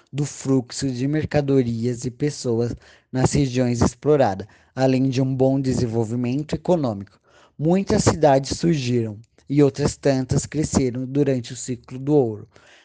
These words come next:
Além, várias atividades comerciais e construções de instituições diversas. As cidades mineiras de Mariana, Tiradentes, Ouro Preto são exemplos disso.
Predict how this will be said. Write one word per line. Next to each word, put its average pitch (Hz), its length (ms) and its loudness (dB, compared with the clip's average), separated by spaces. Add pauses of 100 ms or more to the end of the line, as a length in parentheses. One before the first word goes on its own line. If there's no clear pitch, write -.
(120)
Além, 131 640 0 (1700)
várias 135 440 4
atividades 127 640 0
comerciais 123 920 0 (160)
e 147 120 -2
construções 139 1040 -4 (600)
de 131 300 4 (160)
instituições 151 1040 -2
diversas. 120 640 -2 (260)
As 120 160 -4
cidades 143 520 2
mineiras 139 580 2
de 117 160 -4
Mariana, 123 1080 2
Tiradentes, 135 800 0 (280)
Ouro 170 320 6
Preto 135 380 -2
são 143 240 -2
exemplos 123 640 -2
disso. 107 480 -10